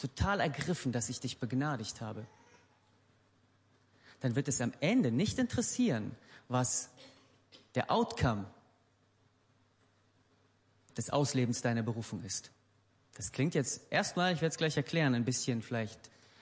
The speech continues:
ähm, okay, gut, warum mache ich das? Aber dann wirst du in deinem Leben und in deinem Suchen nach deinem Platz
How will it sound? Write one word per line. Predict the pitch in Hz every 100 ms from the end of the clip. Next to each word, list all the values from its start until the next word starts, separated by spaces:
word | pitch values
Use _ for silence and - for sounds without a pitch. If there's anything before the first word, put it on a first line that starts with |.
| - -
ähm, | 117 110 104 101 98
okay, | - - 117
gut, | 107 143 -
warum | 107 107
mache | 117
ich | 139
das? | 185 202 - - _ _ _ _ _ _ _ - _ _ -
Aber | 123 120
dann | 139 170 120
wirst | 113 - -
du | 110 107 101 - _ _ _ _
in | 139 127
deinem | 120 117 107 101 104
Leben | 113 127 202 165 98 -
und | 123
in | 139
deinem | 127 127
Suchen | 127 113 120 202 285 262 139
nach | 120
deinem | - 127 120
Platz | - 220 220 147 - -